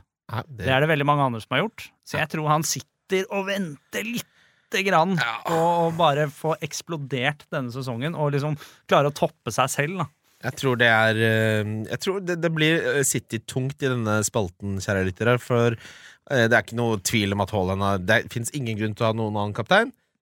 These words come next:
Speaker 2: Jeg tror ikke det.
Speaker 1: Hvis du ikke har han, så må du ta Salah. Men jeg skal trekke fram en du kunne, eh, vurdert, eh, som er min differential, som du kanskje
Speaker 2: Ikke noe Chelsea med rastafletter, eller? Nei.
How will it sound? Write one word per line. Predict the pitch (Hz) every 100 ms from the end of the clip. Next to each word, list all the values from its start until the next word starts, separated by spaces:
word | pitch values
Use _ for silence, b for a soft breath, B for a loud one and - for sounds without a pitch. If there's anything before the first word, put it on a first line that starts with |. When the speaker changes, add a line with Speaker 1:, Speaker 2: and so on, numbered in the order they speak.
| _ _ - _
Speaker 2:
Jeg | 147
tror | 139
ikke | 113 233
det. | - 156
Speaker 1:
Hvis | 165
du | 208
ikke | 202
har | 175 160
han, | 220
så | 214 185
må | 190
du |
ta | 180 196
Salah. | 131 87 85 -
Men | 131 185 202
jeg | 113 147
skal | - 175
trekke | 180 - 110
fram | 139 151 131 -
en | 113 107 113 113 b b b -
du | 123
kunne, | - 123 110 107 110 110 113 -
eh, | 113 101
vurdert, | 101 113 240 _ -
eh, | - 135 127 127 123
som | 117 123
er | 113
min | 113 110 101 85
differential, | 101 - 107 98 98 - 220 190
som | - 131 123 123 123 b b b b b -
du | 143
kanskje | 165 175 143 165
Speaker 2:
Ikke | 170 170 165 165 165
noe | 170
Chelsea | 147 117 -
med | 131 127
rastafletter, | 117 - 113 123 - 147
eller? | 156 156
Nei. | 147 131